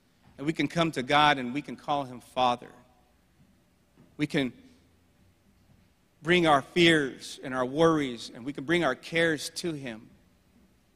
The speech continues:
We can receive his encouragement and his comfort and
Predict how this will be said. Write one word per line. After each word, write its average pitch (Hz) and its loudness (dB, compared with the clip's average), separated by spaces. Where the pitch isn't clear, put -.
We 135 -10
can 147 -6
receive 151 0
his 131 -4
encouragement 147 -2
and 117 -18
his - -8
comfort 156 -10
and 104 -20